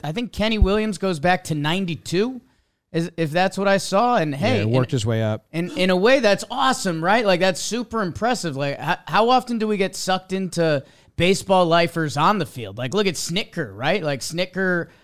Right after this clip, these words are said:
Speaker 1: I think he's worked in baseball for a hundred fourteen years or something, and it's, like, awesome, and we celebrate that. And, you know, front office, you wanna celebrate that the same way,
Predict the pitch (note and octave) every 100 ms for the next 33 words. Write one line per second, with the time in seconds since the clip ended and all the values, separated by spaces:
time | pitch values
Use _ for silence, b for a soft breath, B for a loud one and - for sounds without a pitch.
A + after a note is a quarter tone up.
0 | _ D3 F3 F3+ D#3 C#3 E3+ E3 E3+ D3
1 | D#3 E3+ E3 D#3+ D3+ D3+ D3 B2+ D3 D#3
2 | E3 - E3 D#3+ D#3 D3+ D3 G3+ F#3 A2+
3 | G#2 G#2 F#2+ A2 A2+ A2+ C3 A#2 - G3
4 | G#3 C#3+ A#2 A#2 - - F#3+ G#3 B2+ A#2+
5 | - A#2+ A#2+ B B B F3+ G3+ B3 C4
6 | G#3 G#3+ B3 - F#3+ B3 B3 G#3+ F3+ F3+
7 | F#3+ F3+ - F3 D#3+ D#3+ D#3 D3+ C#3 -
8 | D#3 D3 G3+ A#3 E3